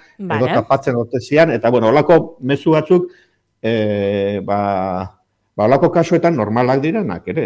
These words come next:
Speaker 1: eh? Ikusten dugu, ba, memeak, eraso edo kritikak
Speaker 2: Bai.
Speaker 1: ikusten ditugu horrela, zertan ari zarete, zapa-, ezertzen hau, eta, bueno, sinisten zaitugu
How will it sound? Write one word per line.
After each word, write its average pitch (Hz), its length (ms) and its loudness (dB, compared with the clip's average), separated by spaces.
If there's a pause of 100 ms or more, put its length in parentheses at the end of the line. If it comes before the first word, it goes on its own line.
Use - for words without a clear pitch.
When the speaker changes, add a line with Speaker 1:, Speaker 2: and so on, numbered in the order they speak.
(140)
Speaker 1:
eh? 147 180 -8
Ikusten 117 380 -8
dugu, 139 260 -2
ba, 92 100 -2
memeak, 127 480 -6
eraso 135 960 -4
edo 120 300 -2
kritikak 143 520 -4
Speaker 2:
Bai. 131 40 -12
Speaker 1:
ikusten 123 340 -10
ditugu 120 220 -4
horrela, 139 220 -4
zertan 117 360 -10
ari 117 160 -6
zarete, 123 520 -4
zapa-, 104 440 -8
ezertzen 120 480 -10
hau, 170 240 -2
eta, - 180 -16
bueno, 95 200 -6 (540)
sinisten 139 500 -2
zaitugu 135 720 0